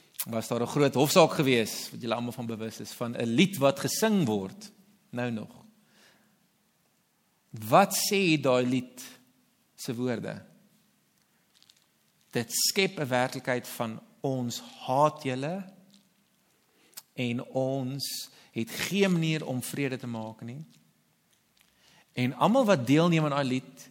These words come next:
is besig om daai werklikheid saam te s-, s-, te skep. Maar hier is ons die punt. As jy gaan saamspeel in daai werklikheid, is dit die werklikheid waarin jy gaan leef.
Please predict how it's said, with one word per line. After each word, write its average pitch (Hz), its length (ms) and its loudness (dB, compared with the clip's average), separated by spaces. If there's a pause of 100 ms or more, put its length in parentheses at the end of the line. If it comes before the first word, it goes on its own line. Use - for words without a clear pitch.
(160)
is 139 80 -8
besig 127 240 -4
om 131 80 -4
daai 127 160 -2
werklikheid 127 560 -4
saam 160 200 -6
te - 120 -12
s-, - 80 -16 (240)
s-, - 320 -14
te 113 140 -10
skep. - 320 -12 (580)
Maar 202 160 10
hier 233 80 8
is 226 140 6
ons 214 100 6
die 202 140 4
punt. 233 320 8 (720)
As 202 240 10
jy 226 140 12 (100)
gaan 226 240 10
saamspeel 202 840 6 (260)
in 170 140 6
daai 185 180 12
werklikheid, 131 720 4 (1400)
is 131 160 -2
dit 156 180 4
die 139 60 4
werklikheid 123 440 0
waarin 117 240 -4
jy 110 80 -6
gaan 110 200 -8
leef. 107 260 -8